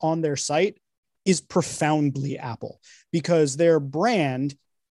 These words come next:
necessitates that they have a website that feels like that, where you have the interactions,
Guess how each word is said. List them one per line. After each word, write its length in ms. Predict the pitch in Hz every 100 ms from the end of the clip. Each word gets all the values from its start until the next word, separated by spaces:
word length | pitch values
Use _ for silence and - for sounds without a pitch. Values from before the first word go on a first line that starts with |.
| _ _
necessitates 1120 | 151 151 139 - 247 247 180 - 123 123 - -
that 160 | 156
they 140 | 170 151
have 240 | 160 147
a 40 |
website 520 | 139 143 135 - 135 139
that 160 | 131
feels 320 | - 156 139
like 180 | 117 113
that, 180 | 131 123
where 120 | 139 139
you 120 | 143
have 260 | 143 151
the 140 | 147 143
interactions, 640 | 139 131 127 - 104 95